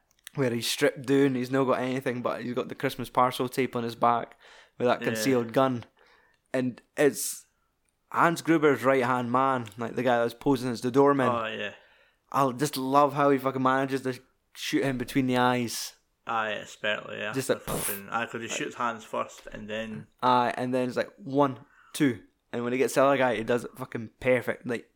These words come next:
Speaker 2: Yeah.
Speaker 1: gone. No
Speaker 2: 'Cause,
Speaker 1: hesitation.
Speaker 2: like, when you watch it, like, the bullet hits him, and then the, the guy makes the wee noise, like,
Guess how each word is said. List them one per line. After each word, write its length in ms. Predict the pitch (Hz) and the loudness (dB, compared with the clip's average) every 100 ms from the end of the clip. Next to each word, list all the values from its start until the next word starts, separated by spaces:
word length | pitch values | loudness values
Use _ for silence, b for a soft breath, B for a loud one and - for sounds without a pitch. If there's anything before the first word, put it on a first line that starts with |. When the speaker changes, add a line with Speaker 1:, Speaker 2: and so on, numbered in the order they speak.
| - - | -20 -10
Speaker 2:
Yeah. 160 | 104 | -2
Speaker 1:
gone. 340 | 104 127 113 107 b b b | 2 2 0 -8 b b b
No 140 | 131 139 | 0 2
Speaker 2:
'Cause, 80 | 147 | 4
Speaker 1:
hesitation. 380 | 135 151 139 | 2 2 2
Speaker 2:
like, 80 | 123 | 0
when 100 | 127 | -2
you 80 | 127 | -4
watch 280 | 127 147 - | -2 -2 -4
it, 80 | 113 | -6
like, 120 | 113 | -6
the 60 | 107 | -6
bullet 320 | 143 135 107 | -2 0 0
hits 280 | 156 - - | -2 -4 -6
him, 100 | 123 | -6
and 80 | 117 | -6
then 180 | 117 | -8
the, 160 | 110 - - | -10 -14 -10
the 100 | 117 | -8
guy 260 | 120 123 120 | -2 -2 -2
makes 300 | 117 123 120 | -6 -10 -10
the 60 | 117 | -10
wee 140 | 117 | -10
noise, 340 | 113 123 120 | -8 -8 -8
like, 220 | 107 107 | -8 -10